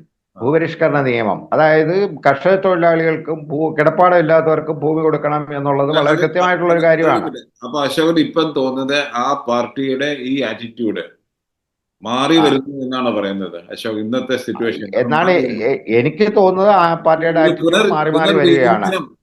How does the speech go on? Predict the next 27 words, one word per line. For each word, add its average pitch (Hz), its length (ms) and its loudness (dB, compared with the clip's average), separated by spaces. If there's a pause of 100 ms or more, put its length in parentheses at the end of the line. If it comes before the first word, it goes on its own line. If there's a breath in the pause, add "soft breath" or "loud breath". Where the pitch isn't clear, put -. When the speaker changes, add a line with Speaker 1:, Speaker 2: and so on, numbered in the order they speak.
(140)
Speaker 1:
പുനർവിചിന്തനം 156 840 2
ആ 143 240 -4
പാർട്ടിയിൽ 131 380 -2
ഉണ്ടാകുന്നു, 127 560 -2
അതിലെ 123 580 -6
നേതൃത്വത്തിൽ 131 800 -4 (140)
ഇങ്-, 127 420 -8
ഏ, 117 160 -4 (320)
ഉണ്ടായി 120 260 -2
തുടങ്ങിയിരിക്കുന്നു 143 680 -2
എന്ന് 139 200 -4
ന-, 147 460 -8
നമുക്ക് 135 320 -6
കരുതി 131 340 -4 (280)
നമുക്ക് 175 180 -8
പോസിറ്റീവ് 202 360 -2
Speaker 2:
എന്ന്, 180 120 4
Speaker 1:
ആയിട്ട് 170 160 2
Speaker 2:
എന്ന് 180 120 0
അനുമാനിക്കാം, 165 640 0 (340)
എന്ന് 160 240 0
അനുമാനിക്കാം. 151 680 -2 (120)
കാരണം 156 480 0 (260 soft breath)
അങ്ങനെയാണ് 170 500 0
കാണുന്നത്. 156 560 0 (180)
കാരണം 147 380 2
ഇപ്പോൾ 160 460 2